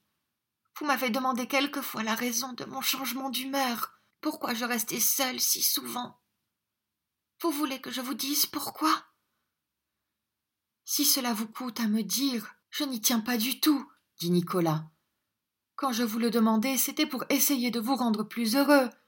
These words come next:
si la chose était en mon pouvoir. » « Je le sais, je n'en doute pas. »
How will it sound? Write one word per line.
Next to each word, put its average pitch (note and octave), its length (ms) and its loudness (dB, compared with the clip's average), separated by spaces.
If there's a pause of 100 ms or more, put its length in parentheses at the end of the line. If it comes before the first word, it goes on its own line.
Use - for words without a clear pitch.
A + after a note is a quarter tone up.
(400)
si - 180 4
la A3 140 2
chose G#3+ 220 0
était G#3+ 260 0
en G#3 40 2
mon G3 160 0
pouvoir. » « B3+ 640 2 (800)
Je - 180 -8
le - 200 -6
sais, - 500 0 (180)
je - 140 -8
n'en A#3 240 -2
doute G#3+ 380 -6
pas. » A3 340 -4